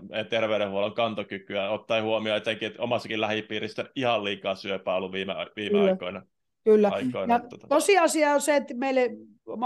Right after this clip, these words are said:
Speaker 2: monelle se tulee, ja minäkin sen tiedostin jo ennen kuin se tuli. Mutta se, että sitten pääsee sinne hoitoon ja saa sitä. Meillä on hyvä hoito Suomessa, ja sen takia on tosi tärkeää,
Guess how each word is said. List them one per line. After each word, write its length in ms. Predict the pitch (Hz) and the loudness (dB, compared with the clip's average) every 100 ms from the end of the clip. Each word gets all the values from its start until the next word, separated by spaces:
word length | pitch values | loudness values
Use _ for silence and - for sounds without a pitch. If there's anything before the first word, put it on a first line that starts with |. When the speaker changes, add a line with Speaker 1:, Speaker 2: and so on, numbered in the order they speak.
| 254 | 2
Speaker 2:
monelle 400 | 262 254 220 196 | 2 2 2 2
se 140 | - | -2
tulee, 380 | 185 180 175 180 | -6 -4 -4 -2
ja 100 | 185 | 0
minäkin 400 | 202 214 202 196 | 2 2 0 -2
sen 140 | 202 | -2
tiedostin 500 | 185 190 185 180 - | 0 2 2 -2 -2
jo 80 | 185 | 0
ennen 180 | 185 185 | 0 -2
kuin 100 | 185 | -4
se 80 | 175 | -6
tuli. 380 | 175 185 175 - _ - _ | 0 2 2 -2 _ -20 _
Mutta 240 | - 208 214 | 0 2 4
se, 200 | 233 247 | 4 4
että 200 | 240 220 | 4 4
sitten 340 | 196 226 208 | 2 2 -2
pääsee 460 | 185 262 247 208 196 | 4 6 6 4 0
sinne 200 | 185 190 | -2 -2
hoitoon 420 | 180 196 190 190 | 2 2 2 0
ja 80 | 185 | 0
saa 280 | 226 214 190 | 2 0 2
sitä. 220 | 190 202 | -2 -2
Meillä 180 | 233 220 | 0 2
on 80 | |
hyvä 280 | 220 277 262 | 0 2 2
hoito 320 | 190 202 190 | 2 0 -2
Suomessa, 500 | 185 196 185 185 - | -6 -2 -2 -2 -2
ja 180 | 180 175 180 - _ | 0 0 -2 -12 _
sen 180 | - 220 | 0 2
takia 220 | 214 220 | 4 4
on 60 | 202 | 4
tosi 220 | 233 180 | 4 2
tärkeää, 400 | 180 196 190 190 | 2 2 2 -2